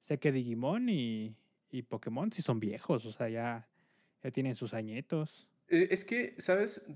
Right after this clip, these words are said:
Speaker 2: Digi-, de, Yu-Gi-Oh, eh, digo, ahorita desviándonos un poquito,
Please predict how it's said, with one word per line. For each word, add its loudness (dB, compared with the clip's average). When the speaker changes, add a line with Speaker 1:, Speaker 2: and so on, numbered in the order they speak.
Speaker 2:
Digi-, -6
de, 0
Yu-Gi-Oh, 0
eh, 0
digo, 6
ahorita 2
desviándonos -2
un -8
poquito, -6